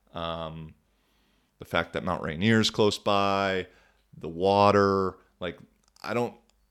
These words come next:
mean the city itself, it sucks. It's just the people, man. Like, and obviously I'm generalizing 'cause I got a lot of great friends that are still in Seattle. But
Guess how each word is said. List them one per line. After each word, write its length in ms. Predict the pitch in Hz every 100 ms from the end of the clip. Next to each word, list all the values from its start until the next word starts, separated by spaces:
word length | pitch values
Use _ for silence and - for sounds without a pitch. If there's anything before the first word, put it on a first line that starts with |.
| _ _ 107
mean 360 | 107 98 90
the 120 | 85
city 520 | - - 107 101 95 90
itself, 720 | - - - 85 90 82 - -
it 140 | 65
sucks. 640 | - - 71 73 - - - _ _ _ _ _
It's 300 | 110 - -
just 480 | 101 85 - -
the 140 | 82 71
people, 600 | - - 98 92 65 50
man. 440 | 60 76 71 76 - - _
Like, 380 | 82 76 - _ _ _
and 100 | 104
obviously 500 | 90 117 113 101 98
I'm 140 | 92 85
generalizing 800 | 82 90 85 76 78 73 - -
'cause 160 | 87
I 80 | 92
got 140 | 90 82
a 40 |
lot 220 | 85 87
of 120 | 78 - _ _ _
great 440 | 85 87 87 -
friends 600 | - 87 85 78 - - _ _
that 100 | 90
are 60 | 82
still 280 | - 85 78
in 100 | 73
Seattle. 540 | - 71 76 - - _ _ _ _ _ _ _ _ _ _
But 220 | 82 87